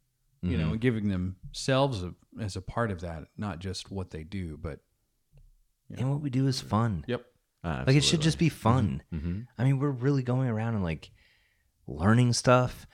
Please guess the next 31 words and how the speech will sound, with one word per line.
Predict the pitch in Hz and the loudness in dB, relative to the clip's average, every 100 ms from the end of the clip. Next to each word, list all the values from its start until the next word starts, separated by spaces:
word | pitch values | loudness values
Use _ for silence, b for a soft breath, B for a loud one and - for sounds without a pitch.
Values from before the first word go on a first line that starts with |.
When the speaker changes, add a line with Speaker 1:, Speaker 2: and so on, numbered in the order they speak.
| b _ - | b _ -2
Speaker 2:
and | 80 78 76 78 73 - | 0 2 0 0 -4 -8
photographing | - 156 156 147 147 - 143 | 0 2 4 4 2 2 -2
and | 123 95 | 0 4
documenting | 90 107 127 127 127 | 4 4 -2 -4 -4
stuff, | - 151 143 | 0 0 0
right? | 120 131 147 | 0 0 0
And | 139 143 | -2 0
then | 143 | 0
just, | 131 131 - | 0 -2 0
like, | 120 95 - _ _ _ _ _ _ _ _ | -2 -4 -14 _ _ _ _ _ _ _ _
exploring. | 117 110 - - 80 95 147 95 73 | -6 -4 -6 -6 -4 -2 0 -2 -4
Like, | 76 82 | -4 -6
Speaker 1:
Mm-hmm. | - 101 95 95 | -4 -4 -2 -2
Speaker 2:
it's | 101 | -4
kind | - 85 131 | -6 -4 -2
of | 143 | -2
playing | - 98 123 85 76 | 0 0 0 -2 -4
all | 71 | -4
the | 71 | 0
Speaker 3:
Oh, | 101 | 2
yeah. | 92 80 | 2 0
Speaker 2:
time. | 71 90 b b b b b b _ _ | -6 -12 b b b b b b _ _
Speaker 3:
Yeah, | 104 107 90 | 2 2 4
you | 107 | 2
know, | 98 90 | 4 2
um, | 80 87 80 73 67 - _ _ _ _ _ _ _ _ _ _ _ - - - | 2 2 0 -2 -8 -16 _ _ _ _ _ _ _ _ _ _ _ -20 -12 -6
the, | 98 90 | -2 -2
just | 80 95 95 - | -2 0 0 4
the | 104 | 6
idea | 95 92 92 92 85 | 6 6 4 4 4
that, | 85 80 | 2 0